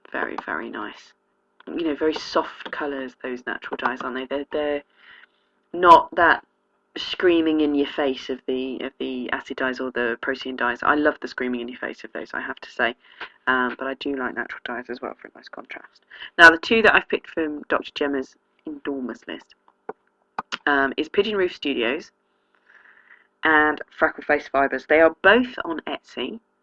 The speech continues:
um, so w w w dot etsy dot com, and then you can search for their shops, or you can actually go directly to them, w w w dot etsy dot com forward slash shop forward slash pigeon roof studios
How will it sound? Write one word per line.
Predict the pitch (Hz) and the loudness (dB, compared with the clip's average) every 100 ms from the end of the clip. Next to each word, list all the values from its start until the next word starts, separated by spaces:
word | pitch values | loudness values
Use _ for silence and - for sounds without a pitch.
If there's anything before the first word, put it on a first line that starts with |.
| _ - | _ -12
um, | 156 147 139 143 - | -8 -6 -8 -10 -12
so | 135 | -10
w | 143 156 165 | -6 -4 -4
w | 156 147 143 | -4 -4 -4
w | 143 139 135 | -6 -6 -6
dot | 139 127 - | -4 -6 -6
etsy | 151 - - 143 - | -8 -8 -8 -8 -8
dot | - 143 - - | -6 -6 -6 -8
com, | - 151 139 143 | -8 -6 -8 -8
and | 143 143 | -6 -6
then | 139 | -6
you | 143 | -6
can | - 139 | -8 -8
search | - 143 - | -8 -8 -8
for | - 139 135 - | -6 -4 -6 -6
their | - | -8
shops, | - 165 - - - - - - - _ - | -2 -2 -2 -4 -20 -20 -20 -20 -20 _ 6
or | 202 151 143 175 208 _ _ _ - | 6 8 4 4 0 _ _ _ -12
you | 156 147 | -8 -6
can | - | -4
actually | 147 - - | -4 -6 -8
go | 139 | -6
directly | 135 135 151 - 143 | -4 -2 -2 -2 -8
to | 127 | -8
them, | 135 135 | -8 -6
w | 160 185 165 | -6 -4 -4
w | 135 127 127 | -4 -6 -6
w | 127 127 123 120 | -6 -6 -6 -6
dot | - 117 - - _ _ _ - | -6 -6 -8 -14 _ _ _ 2
etsy | 165 - - 170 185 226 - | 2 0 -10 -8 -8 -10 -10
dot | 131 - - | -10 -10 -14
com | - 127 127 143 _ _ _ | -8 -6 -6 -10 _ _ _
forward | - 147 143 | -8 -8 -8
slash | - 135 - | -10 -10 -10
shop | - 180 196 - _ _ _ _ _ _ _ | -6 -4 -4 -8 _ _ _ _ _ _ _
forward | - - 147 139 | -14 -6 -6 -6
slash | - 135 131 - | -8 -8 -8 -12
pigeon | - 147 - 135 | -8 -8 -6 -6
roof | 127 127 | -6 -8
studios | - - 190 185 185 185 - | -8 -6 -2 -2 -2 -4 -8